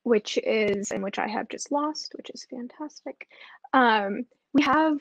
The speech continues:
a lot of people on this panel, um, expressing that they are budget nerds. Mea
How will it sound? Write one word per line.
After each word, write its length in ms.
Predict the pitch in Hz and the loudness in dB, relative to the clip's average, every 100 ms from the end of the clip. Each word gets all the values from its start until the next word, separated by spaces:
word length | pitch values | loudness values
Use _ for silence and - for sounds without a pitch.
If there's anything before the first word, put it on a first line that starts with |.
| - | 4
a 60 | 240 | 6
lot 180 | 226 | 6
of 80 | 226 | 4
people 280 | - 233 226 | 0 4 4
on 140 | 208 | 4
this 160 | 208 208 | 0 -2
panel, 480 | 220 185 - - - | -2 0 0 -2 -4
um, 240 | - - 208 | -4 -2 -4
expressing 760 | - - 220 - 208 208 220 | -4 -2 0 2 0 0 -2
that 200 | - - 220 | 0 0 0
they 100 | - | 2
are 160 | 78 | 2
budget 380 | 220 - - - | 0 -4 -4 -6
nerds. 400 | - 104 - - _ _ _ _ _ _ | -4 -4 -4 -12 _ _ _ _ _ _
Mea 80 | - | -14